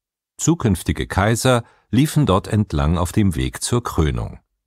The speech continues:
Das war das historische Zentrum der Frankfurter Altstadt. Dort, wo heute das Museum steht, verkauften damals Fleischer ihre Waren an offenen Ständen, die Schrannen oder Schirnen genannt wurden.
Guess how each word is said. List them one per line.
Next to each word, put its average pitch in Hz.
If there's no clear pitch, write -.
Das 90
war 131
das 127
historische 104
Zentrum 87
der 98
Frankfurter 92
Altstadt. -
Dort, 104
wo 57
heute 90
das 78
Museum 78
steht, 117
verkauften 147
damals 120
Fleischer 101
ihre 107
Waren 85
an 123
offenen 139
Ständen, 117
die 60
Schrannen 98
oder 76
Schirnen 78
genannt 71
wurden. 71